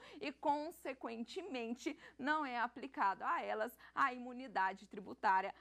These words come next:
a imunidade em relação aos impostos. Bom,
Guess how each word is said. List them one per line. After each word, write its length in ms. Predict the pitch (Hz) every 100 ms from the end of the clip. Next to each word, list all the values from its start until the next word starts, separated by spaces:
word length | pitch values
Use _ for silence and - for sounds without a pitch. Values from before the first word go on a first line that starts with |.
| -
a 160 | 240
imunidade 800 | 233 233 240 247 190 175 185 220
em 180 | 208 202
relação 760 | 240 240 190 226 - - 180 190 - -
aos 360 | 196 185 185
impostos. 720 | 220 247 - - - - - -
Bom, 240 | - 247